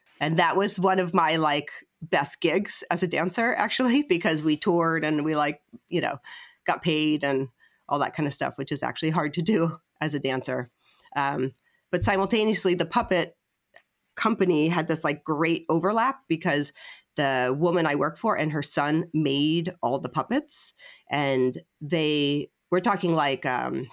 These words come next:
you know, ten foot long dinosaurs and giant things made out of, like, foam, uh, pipe,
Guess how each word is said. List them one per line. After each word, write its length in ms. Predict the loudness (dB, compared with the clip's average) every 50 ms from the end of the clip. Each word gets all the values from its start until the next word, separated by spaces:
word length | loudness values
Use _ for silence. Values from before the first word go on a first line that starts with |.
| _ _ _ _ _ _ _ _ _ _
you 100 | 0 0
know, 140 | 2 2 -2
ten 260 | -2 -2 0 0 0
foot 240 | 2 0 -2 -2 0
long 220 | 0 2 2 2 2
dinosaurs 640 | 0 0 0 0 -2 -2 -2 -2 -2 -2 -2 -2 -2
and 240 | -2 -2 -2 -2 -2
giant 480 | -2 -2 0 0 0 0 -2 -4 -6
things 480 | -6 -4 -2 -2 0 0 0 -2 -2 -2
made 180 | -2 0 0
out 160 | 0 0 -2 -2
of, 120 | -2 -2
like, 320 | -2 -2 -2 -2 -6 -8 _ _ -20 -20 _ _ _ _ _ _
foam, 800 | _ -4 0 0 2 2 2 2 2 2 2 0 0 -4 -6 -10 _ _ _ _ _ -20 -20 _ _ _
uh, 440 | -2 -2 0 0 -2 -2 -4 -6 -8 -12 _ -20 -20 _ _ _ _
pipe, 320 | -2 0 2 2 2 0